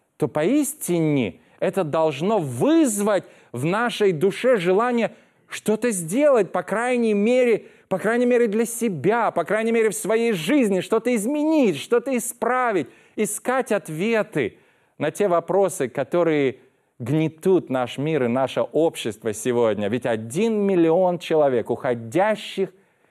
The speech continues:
из жизни ежегодно, это колоссальная цифра детей Божьих, тех, которых Господь сотворил для радости,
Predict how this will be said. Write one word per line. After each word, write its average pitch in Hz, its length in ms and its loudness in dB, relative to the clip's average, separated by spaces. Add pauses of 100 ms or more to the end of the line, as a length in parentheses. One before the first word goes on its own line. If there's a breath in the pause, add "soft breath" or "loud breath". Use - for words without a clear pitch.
(220 soft breath)
из 151 160 0
жизни 165 640 -2
ежегодно, 127 640 0
это 95 240 -6
колоссальная 151 1160 -2
цифра 123 540 -4
детей 107 540 -4
Божьих, 101 600 -2
тех, 220 300 0 (420 soft breath)
которых 190 380 2
Господь 196 420 0
сотворил 202 440 0
для 185 240 2
радости, 175 680 -2